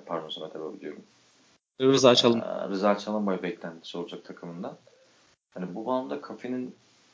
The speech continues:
Speaker 1: ne kadar bu beklentilere cevap verebileceği aslında Sivasspor'un orta sıraları belki üst sıraları ne kadar zorlayabileceğine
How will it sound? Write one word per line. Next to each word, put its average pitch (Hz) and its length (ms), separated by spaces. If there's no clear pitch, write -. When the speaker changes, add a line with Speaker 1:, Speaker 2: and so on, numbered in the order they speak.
Speaker 1:
ne 104 180
kadar 123 340
bu 104 120
beklentilere 98 580
cevap 101 320
verebileceği - 560
aslında - 280
Sivasspor'un 107 760
orta 92 260
sıraları 101 460
belki 101 260
üst - 180
sıraları 104 280
ne 104 80
kadar 101 200
zorlayabileceğine 95 1080